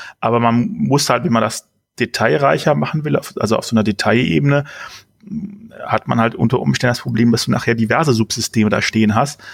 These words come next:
die alle möglichen Sachen dann jeweils einzeln betreiben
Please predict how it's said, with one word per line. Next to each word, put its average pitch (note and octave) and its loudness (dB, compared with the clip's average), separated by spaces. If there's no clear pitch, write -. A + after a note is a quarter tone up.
die - 0
alle B2 2
möglichen B2+ 2
Sachen A2+ 0
dann G#2+ 4
jeweils A2 2
einzeln B2 2
betreiben - 0